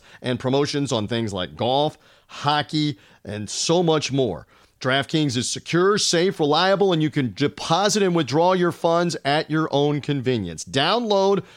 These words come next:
the DraftKings Sportsbook app now. Use our promo code S G P when you sign up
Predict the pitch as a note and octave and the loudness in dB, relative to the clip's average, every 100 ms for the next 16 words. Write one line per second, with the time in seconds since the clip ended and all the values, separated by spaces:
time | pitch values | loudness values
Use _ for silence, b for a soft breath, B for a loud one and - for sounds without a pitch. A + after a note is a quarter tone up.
0 | B C3 A2 D#3 F#3+ - F#3 F3 - F3+ | B -4 0 2 2 2 0 0 0 0
1 | F#3+ - E3 E3+ - C#3+ D#3 B2 B2 B2+ | 0 0 0 0 0 0 0 0 0 2
2 | F#2+ F#2+ B B - D#3+ G3 F#3+ F3+ F#3+ | 2 0 B B -2 0 2 2 4 2
3 | F3+ F3 F3 D#3+ - F3 G3 - G3+ G#3 | 2 2 2 0 2 0 0 0 -2 0
4 | F#3 F#3+ D#3+ D3+ - D#3 D#3 D3+ | 0 2 2 2 2 4 4 2